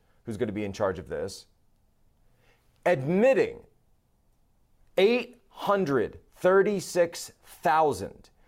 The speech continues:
illegal immigrants into the United States since January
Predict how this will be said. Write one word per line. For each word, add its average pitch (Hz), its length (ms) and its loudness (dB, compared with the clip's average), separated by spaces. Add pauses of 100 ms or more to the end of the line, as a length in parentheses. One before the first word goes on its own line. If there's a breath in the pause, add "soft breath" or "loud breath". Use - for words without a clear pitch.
(220)
illegal 185 920 0 (460)
immigrants 120 720 -4 (580)
into 196 380 0
the 151 100 -4
United 135 480 0
States 120 540 -4 (180)
since 165 380 -4
January 139 720 2